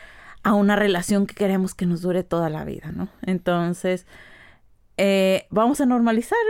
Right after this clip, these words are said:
eso de ir a terapia en siendo novio, siendo pareja. Y sobre todo cuando hay heridas que sanar y que muchísimo mejor que se sanen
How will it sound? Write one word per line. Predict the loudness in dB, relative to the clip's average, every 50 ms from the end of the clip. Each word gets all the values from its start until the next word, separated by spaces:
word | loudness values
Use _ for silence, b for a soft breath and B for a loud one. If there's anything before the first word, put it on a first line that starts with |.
| 2 0
eso | 0 0 2 2
de | 4 4 4 4 4 2 2
ir | 2 0 0 2 0 0 0
a | 0 0 2 2
terapia | 2 2 4 2 2 2 2 2 2 4 2 0 0 0
en | 0 0 2 2 2 2 2 2 0 0 0 0 -2 -4 b b b b b b b b b b b b
siendo | -20 -8 -2 0 2 4 4 4 2 2
novio, | 2 2 2 2 2 2 2 2 2 2 0
siendo | -2 -2 -2 0 2 0 0 0
pareja. | 0 0 0 0 0 0 -2 -4 -4 -4 B B B B B B B B B B B B B B B -2
Y | -2 0
sobre | 2 2 2 2 0 0
todo | 0 0 2 2 2 2 0 -2 -4
cuando | -4 -4 -2 0 0 0 0 -2 -4 -4
hay | -2 -2 -2 -2 -2 -6 _ _
heridas | -2 -2 0 0 2 0 0 0 -2 -4 -8 -18 b b b b b b b b b -4
que | 0 0 0
sanar | 0 0 0 2 2 2 0 -2 -4 -6 -10 _ _ _ -20 -20 -20 -20 _ _ -20 -20 -20 _ -20 _ _ _ _ -20 _ _ _ _ _ _ _ _
y | 0 2 2 2
que | 2 2 0 2
muchísimo | 0 0 0 0 0 0 -4 -4 -2 0 0 0 0 0
mejor | -2 -2 0 0 0 0 0 -2 -4 _ _ _ _ _ _ -20 _ _ _ _
que | -2 -2 -2
se | -2 -4
sanen | -2 -2 -2 0 0 0 -2 -4 -6